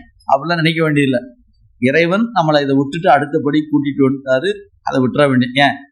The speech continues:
நீங்க அந்த விரதத்துல விளைவது பக்தி, பக்திக்கு வந்தாச்சு.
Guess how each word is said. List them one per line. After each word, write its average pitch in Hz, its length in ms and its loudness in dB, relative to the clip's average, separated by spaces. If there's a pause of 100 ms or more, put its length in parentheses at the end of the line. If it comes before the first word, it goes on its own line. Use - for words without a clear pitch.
(140)
நீங்க 165 280 0
அந்த 139 120 -2
விரதத்துல 185 760 0
விளைவது 160 560 -2
பக்தி, 135 340 -4 (120)
பக்திக்கு 170 380 -2
வந்தாச்சு. 160 500 2